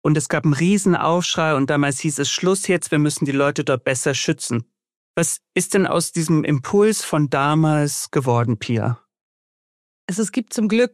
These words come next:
Speaker 2: viele N G Os, die ganz genau beobachten, was da passiert ist in den letzten inzwischen dreizehn Jahren.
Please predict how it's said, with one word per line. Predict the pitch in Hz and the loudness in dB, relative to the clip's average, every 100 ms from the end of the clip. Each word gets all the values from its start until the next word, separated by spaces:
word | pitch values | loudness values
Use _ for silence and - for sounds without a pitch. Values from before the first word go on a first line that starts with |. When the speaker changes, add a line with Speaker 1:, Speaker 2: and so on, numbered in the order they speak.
| - | -6
Speaker 2:
viele | - - 254 247 240 226 233 - | -20 -2 0 2 2 2 2 0
N | 208 226 | 2 2
G | 208 226 | 2 2
Os, | 196 208 220 - | 2 2 0 -2
die | 208 208 214 202 - | 0 2 2 0 -2
ganz | 196 220 - | -2 0 0
genau | 190 185 | 0 2
beobachten, | 185 190 208 196 170 - 170 160 | 0 0 2 0 -2 -2 -2 0
was | 170 | -2
da | - | -4
passiert | 160 160 156 208 214 208 - | -4 -4 -2 0 0 0 -2
ist | - 190 202 - | 0 0 -2 -6
in | - 180 | -2 0
den | 180 | 2
letzten | 170 170 - 170 170 175 | 0 -2 -2 -2 0 0
inzwischen | 170 175 190 196 | -4 -6 -4 -2
dreizehn | 185 175 185 - 180 | 0 0 -2 -2 0
Jahren. | 180 180 185 240 | 0 0 0 -2